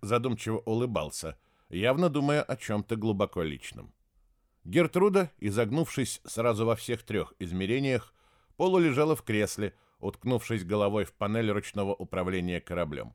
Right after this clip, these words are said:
Глаза ее были закрыты, но она не спала. Ноги планетолога совершали внизу сложные танцевальные па,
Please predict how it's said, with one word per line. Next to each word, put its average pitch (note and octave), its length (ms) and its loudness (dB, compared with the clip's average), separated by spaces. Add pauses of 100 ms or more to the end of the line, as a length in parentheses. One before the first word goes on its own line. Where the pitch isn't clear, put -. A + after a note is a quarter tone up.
(600)
Глаза G#2+ 360 2
ее G#2 260 2
были G2 220 0
закрыты, G2 640 -4 (120)
но D2 180 -8
она D#2 160 -6
не E2 120 -6
спала. F#2+ 440 -4 (500)
Ноги D3+ 340 2
планетолога C3 720 2
совершали C3+ 560 0
внизу C3+ 580 0
сложные D3+ 640 0
танцевальные B2+ 720 2
па, - 360 -2